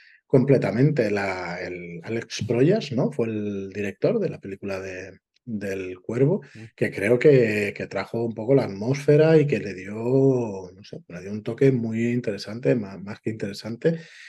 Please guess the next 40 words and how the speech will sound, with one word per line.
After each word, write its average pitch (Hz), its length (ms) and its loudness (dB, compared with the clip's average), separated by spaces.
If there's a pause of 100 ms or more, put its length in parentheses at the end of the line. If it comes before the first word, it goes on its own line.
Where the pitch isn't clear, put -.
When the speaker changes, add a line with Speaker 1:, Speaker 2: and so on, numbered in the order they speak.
(100)
Speaker 1:
y 123 80 2
me 113 100 2
gustó 107 300 0
mucho. 113 300 0
Tiene 113 320 -4
frases 107 560 -4
míticas, 143 640 4
tiene 110 180 -2
escenas 104 640 -6
chulísimas, 143 760 4
tiene, 104 600 -4 (500)
y 120 100 0
tiene 117 240 2
cosas, 143 400 4
mm, 98 360 -4 (120)
como 110 240 2
mínimo 127 340 4
angu-, 139 320 2
angustiosas, 104 760 -8
¿no? 127 220 -4
O - 60 0
sea, - 180 -8
que 85 80 -14 (280)
es - 120 -8
una 120 100 2
historia 101 240 -4
superclásica, 143 760 -4 (540)
pero 101 320 2
que, 87 500 -10
que 107 140 -8
realmente 107 420 -4
si 101 220 -6
alguien, 104 340 -6
pues, 101 160 -12
se - 60 -14
la 92 80 -10
ha 92 40 -16
perdido 98 260 -8
alguna 98 280 -10
vez, 156 180 2